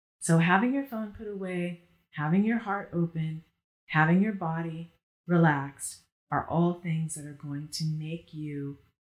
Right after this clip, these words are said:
more receptive and communicate that receptivity. And we're gonna take this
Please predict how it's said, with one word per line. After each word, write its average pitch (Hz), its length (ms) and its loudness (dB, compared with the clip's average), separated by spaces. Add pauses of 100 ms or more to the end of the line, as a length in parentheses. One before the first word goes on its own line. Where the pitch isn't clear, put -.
(140)
more 165 360 8
receptive 151 640 -8 (180)
and 165 160 4
communicate 165 680 -2
that 143 180 -8
receptivity. 139 720 -12
And 139 180 -12
we're 151 120 -6
gonna 190 240 2
take 156 260 -10
this 139 380 -8